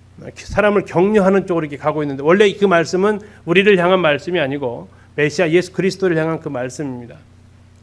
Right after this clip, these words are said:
또한 다윗에게는 이렇게 얘기하십니다. "앞으로 태어날 네 아들, 내가 그를 네 아들이 아닌 나의 아들로 삼겠다"고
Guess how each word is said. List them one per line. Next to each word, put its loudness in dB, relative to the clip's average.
또한 6
다윗에게는 6
이렇게 4
얘기하십니다. 2
"앞으로 0
태어날 4
네 6
아들, 4
내가 2
그를 4
네 4
아들이 4
아닌 2
나의 6
아들로 0
삼겠다"고 -4